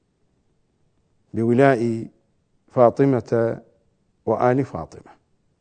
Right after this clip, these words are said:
صلوات الله عليها وعليهم. فاصل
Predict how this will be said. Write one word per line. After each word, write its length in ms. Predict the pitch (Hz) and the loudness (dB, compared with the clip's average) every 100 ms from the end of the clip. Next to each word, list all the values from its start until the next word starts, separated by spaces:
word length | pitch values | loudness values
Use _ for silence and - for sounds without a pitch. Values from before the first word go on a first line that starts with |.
| _ _ _ _ _ _ _ _ _ _ _ _ _ - | _ _ _ _ _ _ _ _ _ _ _ _ _ -12
صلوات 560 | - 113 117 113 - | -4 2 4 4 2
الله 500 | 131 120 110 101 95 - _ _ | 0 2 2 -2 -8 -10 _ _
عليها 840 | - 113 123 117 104 113 110 110 - | -4 0 0 0 -2 -2 -2 -6 -6
وعليهم. 580 | 110 98 110 98 71 - - _ _ _ _ _ _ _ _ _ _ _ _ _ _ _ _ _ _ _ _ _ _ _ _ _ _ _ _ _ _ _ _ | -6 -4 -4 -6 -10 -20 -20 _ _ _ _ _ _ _ _ _ _ _ _ _ _ _ _ _ _ _ _ _ _ _ _ _ _ _ _ _ _ _ _
فاصل 800 | - 143 160 156 143 139 131 | 6 6 8 4 4 4 0